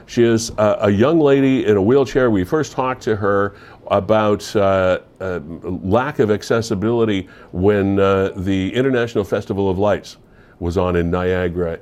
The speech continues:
and, uh, it was a really interesting conversation. She's a great girl, and, uh, we said, without doubt, someday we're gonna have her back on. Well, today's the day, and we're gonna talk to Sienna at one o'clock about, uh, about that issue. Coming up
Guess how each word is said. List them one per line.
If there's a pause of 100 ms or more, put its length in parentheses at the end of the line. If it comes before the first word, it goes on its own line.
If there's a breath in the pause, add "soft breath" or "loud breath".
and,
uh,
it
was
a
really
interesting
conversation.
She's
a
great
girl,
and, (440 loud breath)
uh,
we
said, (380)
without
doubt,
someday
we're
gonna
have
her
back
on.
Well,
today's
the
day, (220 loud breath)
and
we're
gonna
talk
to
Sienna (240 loud breath)
at
one
o'clock
about,
uh,
about
that
issue.
Coming
up